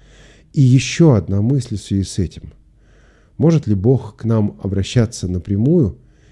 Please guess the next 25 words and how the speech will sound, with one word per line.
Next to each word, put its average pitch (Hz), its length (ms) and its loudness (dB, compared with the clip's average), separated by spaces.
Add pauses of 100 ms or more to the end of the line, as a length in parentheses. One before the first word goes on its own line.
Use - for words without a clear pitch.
(180)
и 95 240 -2
насколько 139 480 0
ему 120 220 2
нужны 113 600 2
другие 80 400 -4
люди 180 400 4
в - 60 -20
том, 147 140 6
чтобы 110 240 0
донести 107 380 0
до 113 80 0
нас 110 360 -4 (140)
его 104 680 -2
Божие 92 420 -4
Слово? - 340 -10 (1400)
Конечно, 131 580 4
может 78 320 -12
напрямую - 360 -16
обращаться. - 600 -20 (680)
И 110 80 0
обращается 107 680 2
напрямую. 62 500 -16 (1000)
И 113 460 4 (420)
другие 117 480 2
люди, 214 440 2